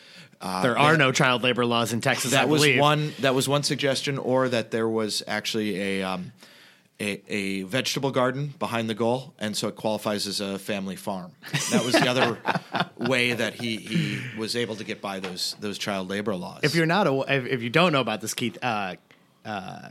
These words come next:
Speaker 2: corporal punishment is still allowed in school, public schools in Texas. It's an opt-in policy, but chil-, children are still allowed to be beaten in public schools if their parents
Speaker 1: You
Speaker 2: agree
Speaker 1: can
Speaker 2: to it. So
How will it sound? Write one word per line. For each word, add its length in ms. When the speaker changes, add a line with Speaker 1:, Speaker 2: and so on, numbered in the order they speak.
Speaker 2:
corporal 340
punishment 500
is 60
still 240
allowed 380
in 100
school, 480
public 260
schools 340
in 80
Texas. 440
It's 100
an 80
opt-in 400
policy, 380
but 100
chil-, 260
children 280
are 60
still 200
allowed 120
to 80
be 80
beaten 540
in 120
public 240
schools 320
if 80
their 80
parents 320
Speaker 1:
You 80
Speaker 2:
agree 140
Speaker 1:
can 100
Speaker 2:
to 60
it. 60
So 200